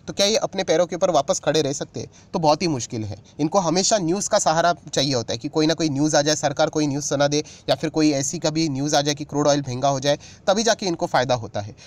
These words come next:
अगर ये न्यूज़ को हटा दे तो ये कंपनी वापस नीचे आएगी, जैसे कि हम लोग को अभी भी देखने को मिल रहे हैं कि बहुत सारे रिटेल इन्वेस्टर इनमें already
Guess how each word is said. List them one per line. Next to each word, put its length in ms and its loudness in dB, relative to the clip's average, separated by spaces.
अगर 160 2
ये 160 0
न्यूज़ 280 -2
को 80 2
हटा 260 2
दे 120 -2
तो 140 -6
ये 100 -4
कंपनी 280 -6
वापस 320 -2
नीचे 220 -2
आएगी, 200 -4
जैसे 240 -4
कि 100 -6
हम 120 0
लोग 100 0
को 80 4
अभी 160 0
भी 100 -2
देखने 240 -2
को 100 -6
मिल 120 -4
रहे 120 0
हैं 280 -12
कि 60 -4
बहुत 280 2
सारे 180 -2
रिटेल 240 -2
इन्वेस्टर 320 0
इनमें 260 -2
already 420 0